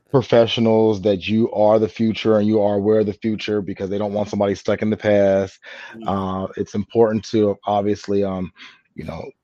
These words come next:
Speaker 1: not only build your network, but grow relationships. A lot of people say,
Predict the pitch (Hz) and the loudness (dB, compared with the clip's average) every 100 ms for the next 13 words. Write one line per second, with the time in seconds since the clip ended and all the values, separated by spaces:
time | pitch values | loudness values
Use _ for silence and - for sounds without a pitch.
0 | - 113 120 117 117 110 117 117 110 110 | -2 2 4 6 4 4 4 4 4 2
1 | 107 110 101 107 98 92 110 113 110 110 | 2 0 0 -2 -2 0 4 6 6 4
2 | 110 107 110 - 110 110 - - 104 107 | 4 0 -4 0 0 0 -8 -8 -4 0
3 | 110 107 123 110 110 - 107 101 98 | 0 -2 -4 -4 -6 -2 -2 0 -4